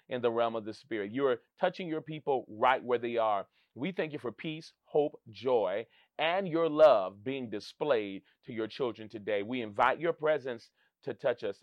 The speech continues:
in a unique and special way. In Jesus' name we pray. Amen. Well, we're jumping into the Word of God. We're in Matthew chapter twenty-one, verse number nine. Matthew twenty-one and verse number nine. This is what the Bible says.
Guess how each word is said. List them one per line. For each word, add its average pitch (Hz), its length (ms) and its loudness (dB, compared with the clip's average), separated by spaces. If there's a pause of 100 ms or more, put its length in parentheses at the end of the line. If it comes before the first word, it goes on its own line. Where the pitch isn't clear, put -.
(100)
in 120 120 -4
a 113 60 -6
unique 110 540 -10
and 107 180 -8
special 127 420 -6
way. 85 240 -6 (280)
In 107 140 -12
Jesus' 110 380 -8
name 104 200 -8
we 98 100 -10
pray. 92 400 -4 (500)
Amen. 107 1160 -4
Well, 95 100 -8
we're 143 140 2
jumping 160 360 -4
into 139 160 -12
the 123 100 -2
Word 127 200 0
of 117 120 -8
God. 117 360 4 (240)
We're 143 200 0
in 123 160 -4
Matthew 131 380 -2
chapter 113 360 -2
twenty-one, 127 800 -2 (960)
verse 117 300 0
number 107 200 -4
nine. 92 360 -6
Matthew 123 540 -2 (320)
twenty-one 135 520 -2
and 107 140 -8
verse 120 260 -4
number 113 220 -8
nine. 104 460 -6 (220)
This 147 200 -10
is - 60 -10
what 151 100 -4
the 151 80 0
Bible 135 340 4
says. 104 460 0